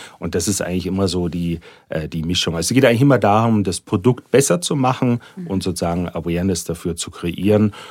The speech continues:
Speaker 1: Und dann gibt's natürlich diese Admin-Aufgaben, die natürlich jeder Produzent, Produzentin auch kennt, weil am Ende geht's natürlich um Gehaltsverhandlungen und die, die Inflation und dann hier wieder kann ich dann noch mal drei Wochen am Stück im Urlaub und natürlich auch solche
Speaker 2: <laughs>
Speaker 1: Themen,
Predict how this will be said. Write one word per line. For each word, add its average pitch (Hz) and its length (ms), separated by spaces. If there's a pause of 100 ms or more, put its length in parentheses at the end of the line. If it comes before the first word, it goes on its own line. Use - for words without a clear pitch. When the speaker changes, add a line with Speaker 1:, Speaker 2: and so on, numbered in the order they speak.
(120)
Speaker 1:
Und 82 200
dann 104 180
gibt's - 240
natürlich 92 300
diese 90 420
Admin-Aufgaben, 87 1080
die 82 180
natürlich 82 360
jeder 87 200
Produzent, 85 540
Produzentin 82 760
auch 95 260
kennt, 90 340
weil 78 160
am 76 160
Ende 80 300
geht's 82 260
natürlich 78 380
um 76 280 (320)
Gehaltsverhandlungen 95 1000
und 82 140
die, 87 200
die 87 100 (100)
Inflation 104 880
und 90 140
dann 85 160
hier 90 300
wieder 85 200
kann 85 180
ich 82 80
dann 85 140
noch 82 100
mal 80 140
drei 78 240
Wochen 82 200
am 78 100
Stück - 260
im 104 140
Urlaub 95 480
und 78 140
natürlich 78 360
auch 71 140
solche 90 320
Speaker 2:
<laughs> - 0
Speaker 1:
Themen, 101 500